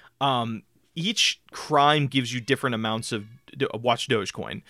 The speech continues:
So, like, if you just go up and mug somebody, you only get, like, a couple of, like, of Watch Doge bucks. You don't, that, 'cause that's, like, that's such a lame crime.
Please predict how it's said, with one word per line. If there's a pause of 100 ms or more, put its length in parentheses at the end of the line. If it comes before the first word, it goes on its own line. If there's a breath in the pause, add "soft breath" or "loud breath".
(140 loud breath)
So,
like,
if
you
just
go
up
and
mug
somebody, (220 loud breath)
you
only
get,
like,
a
couple
of,
like, (180)
of
Watch
Doge
bucks. (240 soft breath)
You
don't,
that,
'cause
that's,
like,
that's
such
a
lame
crime.